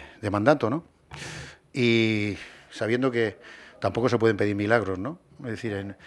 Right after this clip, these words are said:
en cien días no se pueden hacer grandes cosas, pero, sin embargo, yo puedo estimar, y además no quiero exagerar, es, eh, expresar con artículos y adjetivos exagerados, pero sí creo que se puede decir que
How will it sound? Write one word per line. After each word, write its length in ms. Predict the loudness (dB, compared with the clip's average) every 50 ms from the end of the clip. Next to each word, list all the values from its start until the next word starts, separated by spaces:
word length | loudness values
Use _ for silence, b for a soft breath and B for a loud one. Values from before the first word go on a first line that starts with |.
| B B B -8
en 140 | -6 -4
cien 220 | 2 4 4 4 6
días 220 | 4 4 4 4
no 120 | 2 2 0
se 140 | 0 0
pueden 240 | 0 0 0 0 0
hacer 260 | 0 0 0 0 0
grandes 320 | 0 0 -2 -2 -4 -4 -6
cosas, 380 | -4 -4 -4 -4 -2 -4 -4 -2
pero, 220 | -2 -2 0 0 -2
sin 160 | -2 -4 -4
embargo, 300 | -4 -2 -2 0 0 2
yo 180 | 2 0 0
puedo 380 | 0 0 0 0 0 -2 -4 B B B B B B B B
estimar, 540 | -6 -4 -4 0 4 6 6 6 6 4 -2 -12 -16 -12
y 40 | -10
además 240 | -8 -4 -4 -2 -2
no 100 | -2 -2
quiero 160 | -2 -4 -2
exagerar, 460 | -2 -2 -2 0 0 0 0 0 0
es, 200 | 0 -2 -4 -6
eh, 240 | -8 -6 -6 -6 -8 B B B B B B B B B -10
expresar 580 | -8 -6 -4 -4 -4 -2 0 2 2 2 2
con 360 | -2 -4 -4 -4 -4 -4 -4
artículos 720 | -6 -6 -8 -8 -10 -10 -10 -10 -10 -8 -8 -8 -8 -6 -6
y 40 | -6
adjetivos 760 | -4 -4 -6 -8 -6 -6 -4 -4 -4 -4 -6 -8 -10 -14 -16 B B B B B B B B
exagerados, 840 | -8 -6 -4 -4 -4 -2 -2 0 0 2 0 0 -2 -4 -8 -12 -16 -18 -20 -12 -8
pero 220 | -6 -4 -4 -4
sí 160 | -4 -4 -4 -2
creo 320 | 0 2 2 2 0 0
que 480 | 0 0 0 2 2 2 0 0 -2 -4
se 120 | -8 -6
puede 200 | -4 -2 -2 0
decir 280 | 0 0 0 0 0 0
que 280 | 0 -2 -2 -2 B